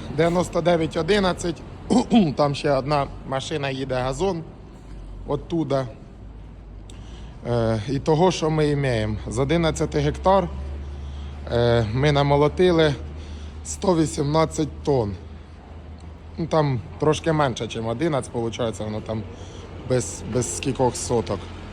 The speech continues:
Сто вісімнадцять тонн. Соответственно, урожайність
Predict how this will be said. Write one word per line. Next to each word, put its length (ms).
Сто 300
вісімнадцять 760
тонн. 220
Соответственно, 680
урожайність 680